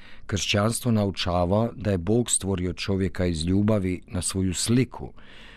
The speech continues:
obdario ga sposobnošću da se razvija i da stvara, da preobražava svijet i svoj život u svekolikom napretku, ali uvijek u skladu s temeljnim istinama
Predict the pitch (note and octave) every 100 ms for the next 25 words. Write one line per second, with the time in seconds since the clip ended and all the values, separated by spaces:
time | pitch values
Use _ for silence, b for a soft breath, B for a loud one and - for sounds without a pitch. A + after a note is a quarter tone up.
0 | B - G2 F2+ G2+ G#2 A2 G#2+ G2+ -
1 | - G2 - G2+ G2+ A#2+ A#2+ - - G2+
2 | G2 G2 F#2+ - F#2 F#2 G#2 G2 A2+ A2
3 | G2+ - G2+ G2 F#2 - - A2 B2+ F2+
4 | D#2+ - B B B B - G2 - G#2
5 | G2+ G2 A2 C3+ D3+ A2 F#2+ - - F#2+
6 | G2+ A#2+ - - - G#2 F#2+ - G2 A#2
7 | D3 F#2 F#2+ G2 A#2 - - G2+ - -
8 | B2 B2 B2 A2 G#2+ G2+ F#2 E2+ F2 F#2+
9 | - D#3 D3+ - B B B B B -
10 | F3 F3+ - B2 C#3 C#3 A#2 - - A2+
11 | B2 B2 - - A#2+ A#2+ A2+ G#2 F#2 G2
12 | C3+ - G2+ F2+ F2 E2+ E2+